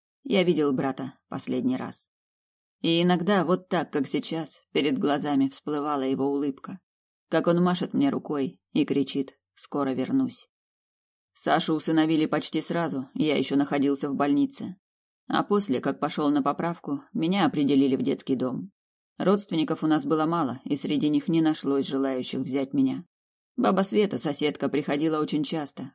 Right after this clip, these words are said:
приносила домашние пирожки, одежду, игрушки. Ходила по инстанциям, выпрашивала надо мной опеку.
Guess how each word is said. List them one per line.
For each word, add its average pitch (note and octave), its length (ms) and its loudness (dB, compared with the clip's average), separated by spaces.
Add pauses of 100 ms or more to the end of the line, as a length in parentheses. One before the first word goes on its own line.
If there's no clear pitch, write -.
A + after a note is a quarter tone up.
приносила D3 560 0
домашние C3+ 480 2
пирожки, C#3 640 -4
одежду, C3+ 580 0 (100)
игрушки. C#3 680 -2 (380)
Ходила G3 360 4
по E3 140 2
инстанциям, D3+ 640 0
выпрашивала E3 580 2
надо C#3 220 4
мной C#3+ 220 2
опеку. C#3 460 -4